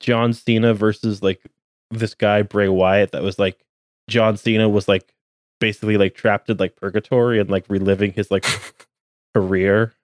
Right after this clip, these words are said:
Speaker 1: and, like, his anxieties and stuff.
Speaker 2: Hmm.
Speaker 1: Yeah. That's interesting,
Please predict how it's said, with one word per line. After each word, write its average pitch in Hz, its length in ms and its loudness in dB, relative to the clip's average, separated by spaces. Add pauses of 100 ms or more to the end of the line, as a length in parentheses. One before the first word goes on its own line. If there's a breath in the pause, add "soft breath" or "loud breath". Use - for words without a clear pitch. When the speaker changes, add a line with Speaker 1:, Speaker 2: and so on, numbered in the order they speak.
Speaker 1:
and, 107 100 -4
like, 101 140 0
his 101 120 -2
anxieties 95 600 0
and 113 80 -10
stuff. 113 320 0
Speaker 2:
Hmm. 107 180 4 (520)
Speaker 1:
Yeah. 95 360 0 (640)
That's 143 220 0
interesting, 107 400 -2